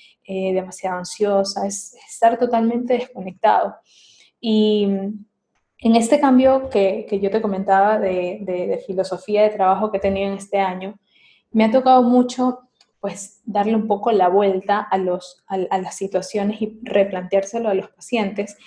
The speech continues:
que ni siquiera se han dado cuenta la, la mala relación que están teniendo con su alimentación. Entonces, eh, muchas veces vienen como con un solo objetivo en su mente, pero cuando empiezas a plantear, sobre todo, preguntas, porque este tema es mucho de,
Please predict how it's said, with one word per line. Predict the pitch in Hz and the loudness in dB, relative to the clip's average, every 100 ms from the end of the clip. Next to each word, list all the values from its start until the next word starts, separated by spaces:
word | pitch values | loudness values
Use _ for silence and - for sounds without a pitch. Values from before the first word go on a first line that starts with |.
| - _ | -20 _
que | _ 208 | _ -2
ni | 202 | -2
siquiera | 220 214 285 294 | -4 0 0 0
se | 294 | -2
han | 269 277 | -2 2
dado | 294 240 220 | 2 0 0
cuenta | 247 262 277 - 302 | 2 2 0 -4 -2
la, | 208 190 185 190 | 2 4 2 -2
la | 202 | -4
mala | 196 214 240 | 0 0 0
relación | 233 196 196 202 214 | 0 -2 -4 -8 -6
que | 214 | -6
están | 196 202 202 | -6 -8 -4
teniendo | 208 202 202 185 | -2 -2 -2 -4
con | 185 | -6
su | 175 185 | -10 -10
alimentación. | 190 185 180 185 - 202 190 196 _ _ _ _ _ | -8 -10 -12 -14 -10 -8 -8 -12 _ _ _ _ _
Entonces, | 196 196 196 214 226 - - | -4 -2 -2 -4 -6 -6 -4
eh, | 196 185 | -4 -2
muchas | 190 202 226 | -6 -6 -4
veces | 214 214 202 214 | -4 -4 -8 -10
vienen | - 196 196 214 214 | -10 -4 0 0 0
como | 196 185 185 | -2 -4 -6
con | 180 185 - _ | -8 -8 -14 _
un | 220 214 | -4 -4
solo | 220 214 | -2 -2
objetivo | 202 196 196 208 | 0 -2 -2 -2
en | 202 | -2
su | 202 202 | -4 -2
mente, | 220 214 240 | 0 0 -4
pero | - 196 190 | -4 -2 -2
cuando | 190 185 180 | -2 -6 -8
empiezas | 196 190 202 202 226 | -8 -4 -4 -2 -2
a | 214 | -2
plantear, | 196 190 202 202 202 | -2 -4 -2 -2 -4
sobre | - - 185 185 | -6 -4 -4 2
todo, | 196 202 | 2 2
preguntas, | 202 214 262 226 196 - | 2 2 2 0 -2 -6
porque | 185 - 185 | -8 -2 -2
este | 190 - | -2 -8
tema | 208 202 208 196 | -4 -2 0 -2
es | 196 | -2
mucho | 202 214 226 | -4 -4 0
de, | 208 180 | 2 2